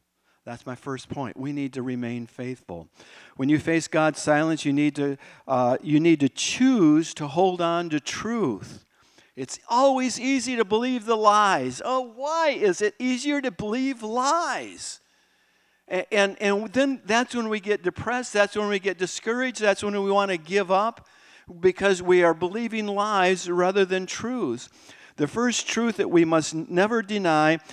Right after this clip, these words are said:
is the consistency of God's character. Remember, he said he is a God of love. He loves us.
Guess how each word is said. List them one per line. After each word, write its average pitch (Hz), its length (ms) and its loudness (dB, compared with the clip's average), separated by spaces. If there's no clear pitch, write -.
is 170 200 0
the 160 100 -4
consistency 170 960 -6
of 156 160 -10
God's 160 360 -2
character. 180 540 -6
Remember, 170 480 -6
he 151 160 -8
said 190 260 -10
he 170 120 -8
is 160 120 -10
a 156 60 -10
God 175 280 -4
of 156 120 -10
love. 202 400 -12
He 226 200 -4
loves 220 440 -2
us. - 440 -10